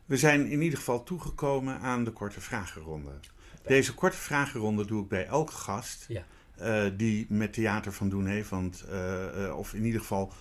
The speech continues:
Speaker 1: meer bekend is dan, eh, iemand van een kinderhuis waar ik ook wel eens een interview mee heb gedaan.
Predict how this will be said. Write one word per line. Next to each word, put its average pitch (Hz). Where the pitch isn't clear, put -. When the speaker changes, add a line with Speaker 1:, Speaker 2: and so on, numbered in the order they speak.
Speaker 1:
meer 120
bekend 113
is 110
dan, 107
eh, 98
iemand 120
van 113
een 107
kinderhuis 98
waar 95
ik 95
ook 127
wel 104
eens 90
een 92
interview 95
mee 85
heb 82
gedaan. 78